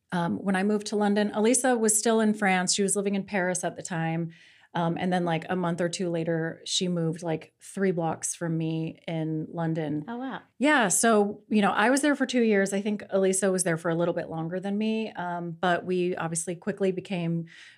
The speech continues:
Speaker 1: best friends, and we were, um,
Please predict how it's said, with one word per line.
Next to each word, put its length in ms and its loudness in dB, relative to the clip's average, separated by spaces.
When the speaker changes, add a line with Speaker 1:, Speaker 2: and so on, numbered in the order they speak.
Speaker 1:
best 240 2
friends, 600 2
and 540 0
we 200 -2
were, 340 0
um, 460 -4